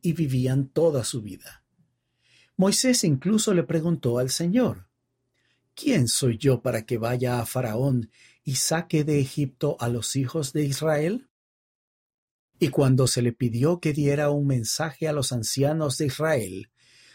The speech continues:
respondió al Señor, "Ay, Señor, yo no soy hombre de fácil palabra, porque soy tardo en el habla y torpe de lengua". Sin embargo, el Señor prometió enseñarle lo que debía hacer.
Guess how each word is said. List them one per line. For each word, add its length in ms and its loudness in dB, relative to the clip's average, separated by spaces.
respondió 640 4
al 100 2
Señor, 560 -2
"Ay, 300 2
Señor, 680 2
yo 180 2
no 140 4
soy 340 2
hombre 300 2
de 100 0
fácil 460 -4
palabra, 560 -2
porque 260 0
soy 260 0
tardo 600 0
en 140 2
el 100 0
habla 480 -2
y 140 -10
torpe 480 0
de 140 0
lengua". 540 -4
Sin 260 0
embargo, 640 0
el 140 2
Señor 480 2
prometió 520 0
enseñarle 880 0
lo 220 2
que 160 0
debía 600 0
hacer. 400 -8